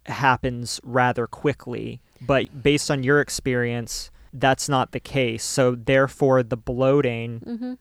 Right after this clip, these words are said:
Speaker 1: it should be due to trauma, right?
Speaker 2: So there can be a couple things here. I have a little bit of experience with this, and we're gonna jump a little bit ahead to kinda get different theories. So bloating can happen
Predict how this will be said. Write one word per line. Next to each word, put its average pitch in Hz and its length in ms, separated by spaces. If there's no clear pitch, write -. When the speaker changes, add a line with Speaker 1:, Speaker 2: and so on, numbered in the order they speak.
Speaker 1:
it - 140
should 151 180
be 127 100
due 135 160
to - 80
trauma, 127 680
right? 120 360
Speaker 2:
So 294 120
there 311 120
can 370 160
be 330 120
a 302 60
couple 233 340
things 185 300
here. 185 220
I 190 160
have 262 220
a 320 60
little 233 240
bit 202 120
of 180 100
experience 175 720
with 180 120
this, 170 220
and 208 200
we're 226 100
gonna 330 180
jump 262 240
a 240 40
little 208 280
bit 196 160
ahead 180 480
to 240 100
kinda 240 360
get 202 260
different 185 340
theories. - 720
So 220 580
bloating 269 400
can 320 180
happen 196 640